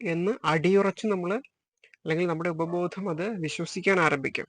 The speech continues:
അപ്പൊ ആ ഒരു ആത്മവിശ്വാസമാണ് നമ്മുടെ രക്ഷയായിട്ട് പിന്നീട് മാറുക. അപ്പോ ഈ നവരാത്രി കാലയളവില് ദീപം ഗൃഹത്തിൽ തെളിക്കുമ്പോൾ ഈ ഒരു കാര്യം കൂടി നിങ്ങൾ ശ്രദ്ധിച്ചുകൊണ്ട് ദീപം തെളിച്ചു നോക്കൂ.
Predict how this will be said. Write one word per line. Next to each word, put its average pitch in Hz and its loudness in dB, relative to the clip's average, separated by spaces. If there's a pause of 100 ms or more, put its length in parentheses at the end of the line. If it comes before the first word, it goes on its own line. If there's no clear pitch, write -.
(120)
അപ്പൊ - -16
ആ 156 2
ഒരു 262 6
ആത്മവിശ്വാസമാണ് 233 4
നമ്മുടെ 196 0
രക്ഷയായിട്ട് 190 4
പിന്നീട് 170 0
മാറുക. 147 2 (320)
അപ്പോ - 0
ഈ 302 4
നവരാത്രി 240 6
കാലയളവില് 220 4 (480)
ദീപം 175 -4
ഗൃഹത്തിൽ 165 -2
തെളിക്കുമ്പോൾ 156 -2
ഈ 156 -4
ഒരു 160 -2
കാര്യം 156 -2
കൂടി 156 -4
നിങ്ങൾ 156 -4 (840)
ശ്രദ്ധിച്ചുകൊണ്ട് 165 -2
ദീപം 156 -2
തെളിച്ചു 147 -4
നോക്കൂ. 156 -4